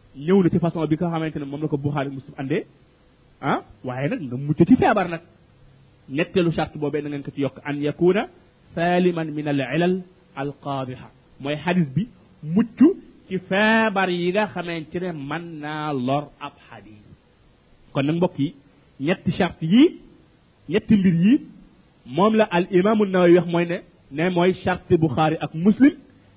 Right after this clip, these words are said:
Ibn Hajar gërëm ko ànd ci ak moom ca téeram bu màgg boobee di Nuxbatul Fikr. Kon bu ñu la laajee lan mooy charte Bukhari ak Muslim,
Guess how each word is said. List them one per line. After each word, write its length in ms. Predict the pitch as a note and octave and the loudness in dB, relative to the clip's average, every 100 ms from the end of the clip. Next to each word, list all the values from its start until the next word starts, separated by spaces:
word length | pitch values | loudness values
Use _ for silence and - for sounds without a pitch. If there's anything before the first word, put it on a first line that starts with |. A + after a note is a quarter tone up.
| - | -8
Ibn 220 | E3 E3+ E3 | -4 -4 -6
Hajar 340 | E3 D#3 D#3 C3+ | -4 -2 -2 0
gërëm 240 | G3+ G#3+ F3+ | 4 4 4
ko 160 | F#3 - | -2 0
ànd 200 | A3 G#3+ | -2 0
ci 60 | - | -4
ak 120 | E3 E3+ | -4 -4
moom 240 | E3 G#3+ - _ _ _ - | -2 -4 -6 _ _ _ -10
ca 80 | F#3 | -6
téeram 380 | G3 F3+ E3+ D#3 | -2 0 0 -4
bu 80 | C#3 | -8
màgg 260 | D3 D3+ C#3 | -6 -6 -6
boobee 320 | C3+ C3+ C#3 | -6 0 0
di 220 | C3+ D3+ - - - | 0 -2 -6 -18 -18
Nuxbatul 640 | C3+ D3 - B2+ A#2+ A#2+ A2 | -12 -12 -12 -16 -16 -16 -12
Fikr. 260 | C#3+ - C3+ _ _ _ _ _ _ _ _ _ _ - | -12 -12 -18 _ _ _ _ _ _ _ _ _ _ -6
Kon 180 | D3+ A#3 _ _ _ _ | -6 -6 _ _ _ _
bu 80 | C3+ | -6
ñu 60 | D3 | 0
la 80 | F#3 | 2
laajee 260 | F3+ E3+ | 2 2
lan 120 | D#3+ G3 | 0 -2
mooy 160 | G#3 | -4
charte 320 | - E3+ - | -2 -4 -2
Bukhari 360 | D3+ D3+ C#3 C3 | 0 0 0 -2
ak 120 | C#3+ | -4
Muslim, 320 | C3 - D3+ | -6 -6 -8